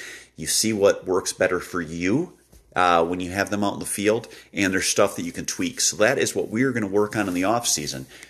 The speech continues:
Don't be afraid to have stuff that you can work with your dogs in the, in, in the off season. It helps you,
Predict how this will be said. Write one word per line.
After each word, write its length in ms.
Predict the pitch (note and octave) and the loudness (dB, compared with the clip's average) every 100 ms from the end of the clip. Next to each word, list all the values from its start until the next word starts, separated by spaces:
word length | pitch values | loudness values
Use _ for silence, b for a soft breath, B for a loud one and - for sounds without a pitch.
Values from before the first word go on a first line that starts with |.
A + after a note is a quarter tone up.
| B A2 | B 0
Don't 280 | B2 C#3+ | 2 2
be 120 | E3+ D#3 | 2 -2
afraid 380 | - A#2 A#2 | 2 2 2
to 60 | A2 | 0
have 220 | G2+ G#2 | 0 0
stuff 320 | - - G#2+ - | 0 2 2 2
that 60 | |
you 120 | E2+ | -10
can 180 | F#2+ F#2+ | -8 -4
work 220 | F#2 G2+ | 0 0
with 180 | F#2+ E2+ | 0 -6
your 220 | D#2 F2+ | 0 2
dogs 380 | G#2+ B2+ C3 C3 | 6 6 6 4
in 60 | B2+ | 0
the, 240 | C3 B2+ - | 0 -2 -4
in, 240 | G#2 G#2 - | -6 -8 -6
in 100 | A#2 | -2
the 100 | C3 | 0
off 200 | C3 C3 | 0 0
season. 380 | - C#3 C#3 C#3+ - B B B | 0 0 -2 -6 -12 B B B
It 140 | A2 | 2
helps 360 | A2+ C3 C3 - | 6 4 4 2
you, 280 | B2+ D3 | 0 0